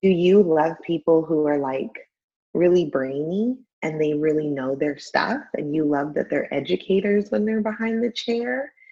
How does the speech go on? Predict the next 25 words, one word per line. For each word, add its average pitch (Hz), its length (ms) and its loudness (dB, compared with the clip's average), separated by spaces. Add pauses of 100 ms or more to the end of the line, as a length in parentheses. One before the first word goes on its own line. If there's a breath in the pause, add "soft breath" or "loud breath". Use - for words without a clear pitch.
(200 loud breath)
So 190 120 4
then 175 200 6
you 185 120 4
can 202 160 6
be 175 100 4
like, 160 240 2
at 156 180 2
our 165 160 4
salon, 151 540 0
we 143 260 2
highly 147 460 0
focus 143 380 0 (180)
on 139 380 -6 (100)
making 147 300 -2
sure 147 160 0
that 143 120 0
we're - 200 -2
educating 143 560 -4
our 139 160 -8 (100)
clients 202 480 -2 (360 soft breath)
while 147 200 4
they're 156 160 4
sipping 147 360 -2
their 139 140 0
mimosa 135 600 -6